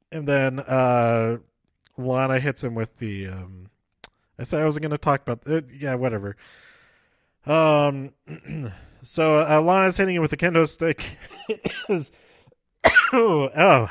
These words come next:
not eff-, not effective. Um, he turns around and is like, "Why are you doing this?" And then Bobby Lashley hits him in the balls,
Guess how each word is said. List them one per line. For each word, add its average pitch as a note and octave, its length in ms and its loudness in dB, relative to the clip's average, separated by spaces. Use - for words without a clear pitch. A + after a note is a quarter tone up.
not E3+ 280 6
eff-, - 260 -2
not F#3 240 6
effective. B2 640 -2
Um, A#2 420 -4
he B2 180 -6
turns F3 300 0
around D#3 180 6
and D3+ 80 6
is C#3 60 0
like, C#3 140 2
"Why A#3+ 180 2
are - 20 0
you B3+ 200 -4
doing A3+ 340 -4
this?" G#2 440 -10
And C3+ 220 -8
then C3 180 -2
Bobby D3+ 280 4
Lashley D#3+ 680 4
hits G3+ 260 0
him G3 100 -2
in F3+ 100 0
the D3+ 60 0
balls, F#3 500 6